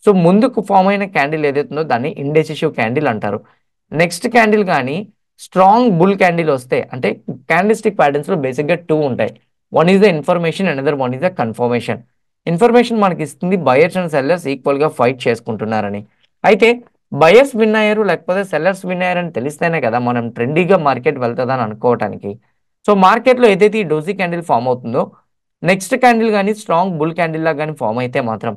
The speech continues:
maybe మనం అప్‌సైడ్ మొమెంటం ఎక్స్‌పెక్ట్ చేయొచ్చు. లేదంటే మార్కెట్ ఇక్కడ టచ్ అయ్యి లోవర్ సైడ్ వచ్చే ప్రాబబిలిటీస్ కూడా ఉంటాయి. లోవర్ సైడ్ రావాలన్నా ట్వంటీ టూ థౌజండ్ బ్రేక్ అవ్వాలి. So, either it should break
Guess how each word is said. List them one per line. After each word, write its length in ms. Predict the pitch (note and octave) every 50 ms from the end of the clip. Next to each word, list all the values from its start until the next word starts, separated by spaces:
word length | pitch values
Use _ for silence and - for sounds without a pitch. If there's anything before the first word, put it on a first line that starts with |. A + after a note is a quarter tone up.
| - _ _ _ _ _ _ _ _ - -
maybe 180 | C3+ C#3+ D#3+ F#3+ E3+ D#3
మనం 140 | D#3 E3 D#3+ B2+
అప్‌సైడ్ 320 | - - - D#3+ D3+ C#3+ B2 B2
మొమెంటం 320 | A2+ A2+ A#2 A#2 C#3+ D#3 C#3+ A2
ఎక్స్‌పెక్ట్ 360 | - - _ - A#2+ B2 - -
చేయొచ్చు. 320 | A2 G#2 G2 - - A2+ F#2+ - _ _ _ _ _ _ _ _ - C#3+
లేదంటే 320 | E3 F3+ G#3 G#3+ G#3+ A#3 G3 D#3+ B2+
మార్కెట్ 300 | B2 B2 B2 F3+ E3+ F3
ఇక్కడ 160 | C#3 - B2+ A2 - - _ _ _ _ -
టచ్ 200 | G#2 G2+ - - D#3+
అయ్యి 100 | - - - _ _ _ _ _ _ - B2+ C3+
లోవర్ 260 | D3 D3+ E3 F3 E3 F#3+
సైడ్ 160 | F3 E3 D#3 C#3
వచ్చే 140 | - D#3 D3 -
ప్రాబబిలిటీస్ 460 | C3 A#2+ A2+ A#2+ B2+ B2 B2 C3+ B2+ B2+ C3+
కూడా 120 | C3 C#3+ C#3 A#2
ఉంటాయి. 200 | G2 F#2 G#2 - _ _ _ _ _ - - C#3
లోవర్ 240 | D#3 E3+ G#3 A3 G#3+
సైడ్ 160 | A#3+ A#3 F#3+ F#3+
రావాలన్నా 400 | F3 E3 D#3+ D#3+ D3+ C#3+ D3 G3 G#3 -
ట్వంటీ 240 | - D3+ D3 D3+ F3+ F3+
టూ 60 | G3+ - D#3+
థౌజండ్ 260 | C3 A#2 C3 F3 G3 D#3+
బ్రేక్ 200 | C#3 A#2+ A2+ - A2+
అవ్వాలి. 240 | G2 G2+ G2+ - - - - _ _ _ _ _ _ -
So, 40 | G#3 F3+ E3+
either 160 | F#3+ G#3 C#4 C#4 B3
it 60 | - -
should 160 | A#3+ F3+ D3 D3+
break 160 | E3 F#3+ G3